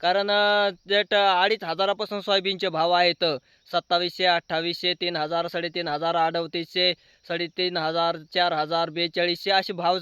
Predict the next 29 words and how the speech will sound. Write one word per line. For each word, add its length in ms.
काय 120
केलेले 280
आहेत, 260
अ, 400
व्यापारी 540
लोक 200
घेतात, 460
आहे 120
का 120
नाही? 160
त्यामुळं 440
मग 260
जे 140
आपल्याकडं 540
जो 300
माल 220
आपण 240
साठवलेला 600
आहे, 280
ठेवलेला 380
आहे, 220
आपण 380
बा-, 420
मालाची, 580
अ, 180
भावाची 460
वाट 220
बघत 280
आहोत 240